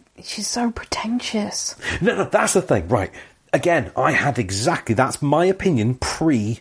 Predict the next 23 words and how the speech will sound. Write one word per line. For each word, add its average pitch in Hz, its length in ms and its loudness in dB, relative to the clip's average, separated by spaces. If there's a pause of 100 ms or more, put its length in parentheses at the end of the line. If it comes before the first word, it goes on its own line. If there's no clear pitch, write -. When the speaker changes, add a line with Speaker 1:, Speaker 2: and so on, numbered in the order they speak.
Speaker 2:
A 120 60 0
Star 110 300 2
Is 95 60 0
Born. 80 260 0
Speaker 1:
Yeah. 185 320 0
Speaker 2:
Right, 87 180 0
I 117 80 4
go 165 260 4
in, 143 180 2
I 113 120 -4
sit 147 240 2
in 120 60 -2
the 143 60 4
movie, 95 500 2 (500)
and, 82 400 0 (300)
uh, - 80 2 (240)
from 131 280 0
the, 123 220 2 (160)
literally 131 920 2
the 104 220 0
minute 113 520 2
she 101 200 -2
appears, 85 520 -6